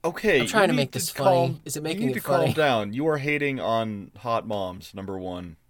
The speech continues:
Speaker 1: sir, and I feel
Speaker 2: I'm not
Speaker 1: attacked.
Speaker 2: hating on them.
Speaker 1: I feel attacked.
Speaker 2: I'm not, I'm just
Speaker 1: Those are pert, trim,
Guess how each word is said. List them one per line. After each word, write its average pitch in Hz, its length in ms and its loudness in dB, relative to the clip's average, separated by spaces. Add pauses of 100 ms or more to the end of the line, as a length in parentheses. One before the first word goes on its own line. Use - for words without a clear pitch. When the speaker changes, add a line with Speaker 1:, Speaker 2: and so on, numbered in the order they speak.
(180)
Speaker 1:
sir, 90 320 -4
and 85 160 -4
I 107 120 2
feel 127 300 -2
Speaker 2:
I'm 226 80 4
not 339 120 2
Speaker 1:
attacked. 220 180 0
Speaker 2:
hating 240 220 0
on 147 200 4
them. 131 280 -2
Speaker 1:
I 135 200 8
feel 117 340 0
attacked. 92 320 0
Speaker 2:
I'm 196 100 6
not, 208 220 4
I'm 196 120 6
just 220 200 0
Speaker 1:
Those 139 440 4 (100)
are 113 280 4 (180)
pert, 156 500 -4 (380)
trim, 135 680 -2